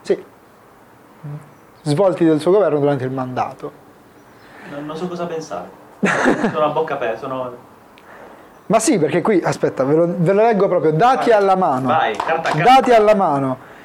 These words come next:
Speaker 1: Il cinque gennaio duemilaquattro c'è stato, eh, c'era un, era previsto un processo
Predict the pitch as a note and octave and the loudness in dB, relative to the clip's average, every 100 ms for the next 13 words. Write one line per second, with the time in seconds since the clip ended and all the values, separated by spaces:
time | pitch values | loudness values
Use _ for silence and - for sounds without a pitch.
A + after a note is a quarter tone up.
0 | - - G3+ F3 - D4 D4+ A#3+ F#3 F#3+ | -20 -6 -2 0 0 0 2 2 2 0
1 | G#3+ A3 G3 F3+ F3+ F3 F3 G3+ C3 - | 2 2 2 2 2 0 0 0 0 -4
2 | D#3+ E3+ A#3+ - - - - - - - | -2 0 -2 -8 -20 -20 -20 -20 -20 -20
3 | - - - - - - - - - - | -20 -20 -20 -20 -20 -20 -20 -20 -20 -20
4 | - F3+ - - G3+ F#3+ F#3 F3+ F3+ D#3 | -10 -4 0 0 2 2 4 2 2 0
5 | E3 D#3 D3 C#3+ C#3+ D3 - - A3 F#3 | 0 2 2 2 2 0 -4 0 2 4
6 | G#3+ F#3+ F3+ F3 F3 E3+ D#3+ - - - | 2 2 2 0 0 -2 -4 -14 -20 -20
7 | - - - - - - - - _ _ | -20 -20 -20 -20 -20 -20 -20 -20 _ _
8 | _ _ _ - - G3+ G#3+ A#3 F3+ D3+ | _ _ _ -18 -2 2 2 2 0 -2
9 | - E3 G#3+ - - - - - G#3 G#3+ | -2 -2 -2 -6 -20 -20 -10 -2 0 0
10 | G3+ F3+ C#3 - - F#3+ | 0 0 -2 -4 -2 -2